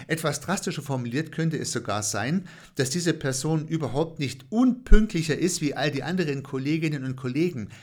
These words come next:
sondern für mich ist diese Person deshalb unpünktlicher,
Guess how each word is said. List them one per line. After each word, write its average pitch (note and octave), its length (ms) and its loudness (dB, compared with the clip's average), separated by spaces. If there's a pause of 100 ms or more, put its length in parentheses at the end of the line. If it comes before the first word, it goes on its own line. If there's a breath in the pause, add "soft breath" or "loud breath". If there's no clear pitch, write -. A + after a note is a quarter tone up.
(200 loud breath)
sondern F3 420 2
für D#3+ 220 -2
mich G#3+ 300 2
ist D3 160 -4
diese D3 180 -2
Person C3 500 -4
deshalb C3+ 540 0
unpünktlicher, C3 960 0